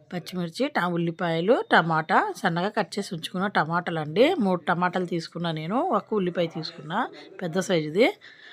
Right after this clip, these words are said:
నాలుగైదు పచ్చిమిర్చి, చిన్న అల్లం ముక్క, రెండు ఎల్లుల్లి రెబ్బలు వేసేసానండి. కొబ్బరి చట్నీ మిక్సీ జార్ పట్టుకున్నాక టమాటా చట్నీ కూడా కొబ్బ-, మిక్సీ జార్ పట్టుకుందామండి, మిక్సీ పట్టేసుకుందాము.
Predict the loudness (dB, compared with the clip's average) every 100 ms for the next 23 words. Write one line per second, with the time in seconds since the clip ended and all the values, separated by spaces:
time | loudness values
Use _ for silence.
0 | -20 -20 -6 0 2 4 6 6 4 0
1 | 0 -2 -2 -2 -6 -2 0 2 2 0
2 | -2 -4 0 2 2 2 2 2 0 0
3 | -2 -4 0 0 0 -4 -20 _ _ _
4 | -4 -2 -6 -6 -4 -2 2 2 2 -8
5 | -20 -20 _ _ _ -20 -8 0 0 2
6 | 2 4 4 4 2 -2 0 2 4 2
7 | -2 -4 -4 -2 0 0 -2 -14 -20 _
8 | _ _ _ -6 2 4 4 2 -2 -2
9 | 0 0 0 -2 -2 -4 -4 -2 2 2
10 | 2 -2 -6 -6 -4 2 2 2 0 -6
11 | -8 -4 -6 -6 -10 -4 0